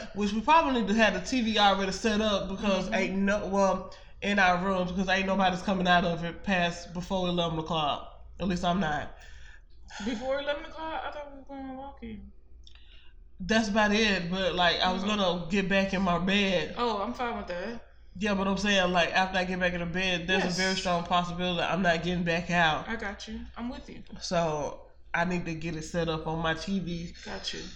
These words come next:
Speaker 2: Got you. What channel will it be on?
Speaker 1: I don't know. I hadn't even looked that up.
Speaker 2: Okay,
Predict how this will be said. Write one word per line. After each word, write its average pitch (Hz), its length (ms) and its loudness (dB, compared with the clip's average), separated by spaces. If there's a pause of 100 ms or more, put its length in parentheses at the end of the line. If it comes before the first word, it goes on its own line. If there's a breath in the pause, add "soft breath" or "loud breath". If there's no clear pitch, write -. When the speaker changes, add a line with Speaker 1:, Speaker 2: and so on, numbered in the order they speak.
(100)
Speaker 2:
Got 226 300 -8
you. 196 100 -10
What 247 180 -2
channel 233 380 -6
will 190 120 -6
it 175 100 -10
be 190 180 -8
on? - 160 -10 (100)
Speaker 1:
I 170 80 -2
don't 226 140 0
know. 220 160 4
I 165 80 4
hadn't 220 280 6
even 202 200 2
looked 196 160 -2
that 180 160 2
up. 180 260 2
Speaker 2:
Okay, 190 220 -10